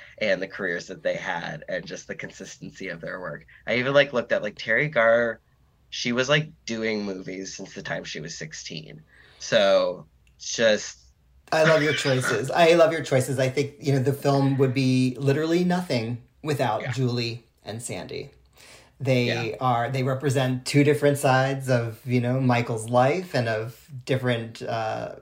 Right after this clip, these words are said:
Speaker 2: the two different versions of success and struggle. And it, I, I love, I love them both. So
Speaker 1: I
Speaker 2: they're
Speaker 1: also
Speaker 2: both
Speaker 1: wanted
Speaker 2: blonde though, which is interesting.
Speaker 1: <laughs> That's true. The movie's like only blonde women
Speaker 2: Yes,
Speaker 1: count.
Speaker 2: blonde only.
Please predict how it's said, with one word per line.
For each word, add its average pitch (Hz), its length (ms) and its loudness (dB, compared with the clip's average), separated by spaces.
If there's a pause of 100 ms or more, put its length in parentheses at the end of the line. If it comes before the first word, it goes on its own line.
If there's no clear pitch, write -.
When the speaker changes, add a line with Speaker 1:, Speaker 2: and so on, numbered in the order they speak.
(880)
Speaker 2:
the 135 340 0 (160)
two 151 120 -2
different 135 220 2
versions 123 280 2
of 117 120 -6
success - 720 -4
and 107 180 -6
struggle. 143 580 -2
And 127 320 0 (540)
it, - 380 -2 (280)
I, 135 180 0
I 120 200 -2
love, 113 400 -8
I 107 80 -8
love 104 220 -6
them 95 120 -10
both. 87 320 -8
So - 280 -14 (640)
Speaker 1:
I 120 140 4
Speaker 2:
they're 135 80 10
Speaker 1:
also 143 140 8
Speaker 2:
both 202 100 10
Speaker 1:
wanted 147 160 4
Speaker 2:
blonde 160 380 6
though, 117 260 0
which 123 160 -6
is 123 80 -6
interesting. 120 580 -8 (140)
Speaker 1:
<laughs> - 120 -6
That's 127 560 0
true. 101 340 -2 (220)
The 101 80 -10
movie's 104 380 -2
like 92 320 -8
only 90 280 -10
blonde - 380 -14
women 55 380 -12
Speaker 2:
Yes, - 240 -6
Speaker 1:
count. - 120 -14 (260)
Speaker 2:
blonde 127 380 -6
only. 127 280 -12